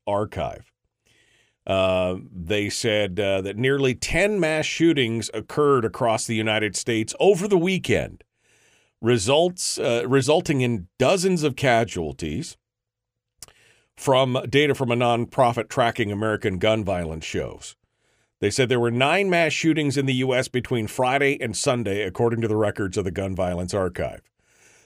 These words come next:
The organization defines mass shootings as, as, as incidents where four or more people, not including the gunman, are killed. A total of thirteen people got killed in last weekend's mass shootings, which occurred in the states of Georgia, Illinois, Indiana, Louisiana, Missouri, Mississippi, South Carolina, and Tennessee.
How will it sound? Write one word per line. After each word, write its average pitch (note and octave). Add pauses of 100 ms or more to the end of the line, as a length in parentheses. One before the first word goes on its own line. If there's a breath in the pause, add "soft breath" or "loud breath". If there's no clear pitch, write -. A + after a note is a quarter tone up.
(160 soft breath)
The G#2
organization C#3+
defines B2+
mass B2+
shootings C3
as, A#2+
as, C3+
as A2
incidents C#3
where A#2
four D#3
or B2
more A#2+
people, A#2+
not A#2
including B2
the G#2
gunman, A#2+
are F#2
killed. A2+ (800 soft breath)
A A#2+
total D#3
of B2+
thirteen E3+
people C#3
got B2
killed C3
in A#2+
last A#2
weekend's A#2+
mass A2+
shootings, A#2+
which A2
occurred A2+
in G2+
the G2+
states G#2+
of F#2+
Georgia, G2+
Illinois, G2+
Indiana, G2
Louisiana, G2
Missouri, G2+
Mississippi, F#2+
South F#2
Carolina, F#2
and F2
Tennessee. F2+